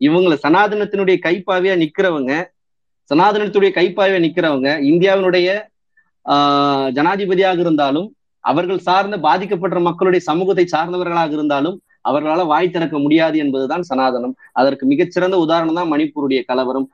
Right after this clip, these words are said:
அதற்கு மிகச்சிறந்த உதாரணம் தான் திரௌபதி முர்மு. அந்த ஒடுக்குமுறைக்கு எதிரான க-, களத்தை வந்து அதிகமா இன்னைக்கு இந்திய அளவுல பேசிக்கிட்டு இருக்கிறது இந்த தமிழ்நாட்டு மண்ணில். இந்த குறிப்பா தமிழ்நாட்டு மண்ணில் விடுதலை சிறுத்தைகள் என்கிற வரலாற்று பேர் இயக்கம் வந்து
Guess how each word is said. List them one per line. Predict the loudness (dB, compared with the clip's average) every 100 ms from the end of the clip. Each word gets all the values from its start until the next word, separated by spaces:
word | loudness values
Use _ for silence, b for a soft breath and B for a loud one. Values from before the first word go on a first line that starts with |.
| -4
அதற்கு | 0 0 2
மிகச்சிறந்த | 2 2 0 0 2
உதாரணம் | 2 2 0 0
தான் | 0 0
திரௌபதி | 0 -2 -2 -2
முர்மு. | -2 -4 -6 -6 B B
அந்த | 2 2 4 4
ஒடுக்குமுறைக்கு | 2 0 -6 -4 -2 -2
எதிரான | 0 0 0 -2
க-, | -4 -6 -4
களத்தை | -6 -6 -4 -4
வந்து | -2 -2 -6 -8
அதிகமா | -4 -4 -2 -4 -2 -2 -2
இன்னைக்கு | 2 2 4
இந்திய | 2 2 2
அளவுல | 0
பேசிக்கிட்டு | 2 0 0 -2 -2
இருக்கிறது | -2 -2 -2
இந்த | -2
தமிழ்நாட்டு | 0 2 2 0 -2
மண்ணில். | -6 -6 -10 B
இந்த | B -4
குறிப்பா | 0 -2 -2 -6 -4
தமிழ்நாட்டு | -4 -4 -4 -4
மண்ணில் | -6 -4
விடுதலை | -2 -2 -2
சிறுத்தைகள் | -2 -4 -2 0
என்கிற | 0 0
வரலாற்று | 0 0 0 -2 -6 0
பேர் | 2
இயக்கம் | 2 -2 -4
வந்து | -6 -2